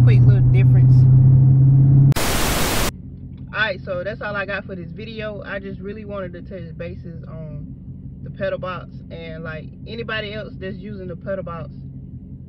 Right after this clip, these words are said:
if y'all had the same problem that I had, like, I had this on my car now for about as long as I had the car, really. I think I got it a month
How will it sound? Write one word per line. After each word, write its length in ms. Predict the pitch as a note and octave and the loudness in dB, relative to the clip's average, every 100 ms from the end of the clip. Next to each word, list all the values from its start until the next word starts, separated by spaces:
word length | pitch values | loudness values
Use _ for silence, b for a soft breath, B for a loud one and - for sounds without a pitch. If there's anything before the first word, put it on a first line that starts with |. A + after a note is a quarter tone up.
| - | -16
if 160 | E3+ F3+ | -14 -8
y'all 260 | F#3+ G3+ | -6 -6
had 260 | G#3+ F#3+ F3+ | -6 -6 -8
the 60 | F3+ | -10
same 220 | F#3 F3+ | -12 -12
problem 480 | E3+ G3 F#3+ F#3 F#3 | -10 -8 -8 -8 -8
that 140 | F3 F3 | -10 -10
I 160 | F3+ | -10
had, 380 | F#3 F3+ F3+ F#3 - - | -10 -10 -10 -12 -14 -12
like, 280 | D#3+ D#3 - - - - - - - - - F#3+ | -10 -10 -12 -14 -16 -16 -16 -14 -14 -14 -14 -8
I 100 | A3+ | -6
had 220 | C#4 C4 | -6 -8
this 160 | B3 A3+ | -8 -10
on 140 | G#3 | -8
my 180 | G3 F#3 | -8 -8
car 400 | - G#3+ G3+ F3 | -10 -10 -8 -10
now 400 | F#3+ G3+ F#3+ G3 - - - - - - - - - - - | -8 -8 -8 -12 -16 -16 -16 -16 -16 -16 -16 -16 -16 -16 -14
for 240 | F#3 F3 D3+ | -12 -10 -10
about 420 | - F#3 F3+ - - - - - - - - - - - - - - - - - - - - - - - - | -10 -10 -10 -14 -14 -14 -14 -16 -16 -16 -16 -16 -16 -16 -16 -16 -16 -16 -14 -16 -14 -14 -16 -16 -16 -16 -14
as 120 | F3+ | -12
long 180 | G3+ A3 | -12 -12
as 120 | G#3 | -12
I 100 | G#3 | -12
had 220 | G#3+ A3+ F#3+ | -12 -14 -16
the 80 | |
car, 240 | - F3+ D3+ | -14 -14 -12
really. 320 | F3+ F#3+ D#3 | -12 -12 -12
I 100 | F#3 | -14
think 160 | G#3+ G3 | -12 -12
I 60 | |
got 180 | F#3+ F3+ | -12 -12
it 100 | E3 | -12
a 60 | D3+ | -12
month 320 | E3 G3+ | -12 -12